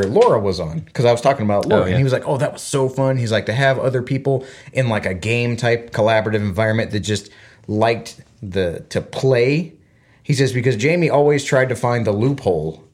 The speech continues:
Speaker 1: in the, like, rules of a competition."
Speaker 2: Hmm.
Speaker 1: He's like, he, he never really bought in fully to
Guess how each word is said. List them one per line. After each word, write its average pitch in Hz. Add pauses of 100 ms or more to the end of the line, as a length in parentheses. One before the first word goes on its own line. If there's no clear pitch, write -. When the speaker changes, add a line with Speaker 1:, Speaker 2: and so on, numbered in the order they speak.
(140)
Speaker 1:
in 110
the, 101
like, 92
rules 101
of 98
a 80
competition." - (600)
Speaker 2:
Hmm. 170 (120)
Speaker 1:
He's 113
like, 104
he, 120
he 110
never 143
really 131
bought 117
in 113
fully 113
to 104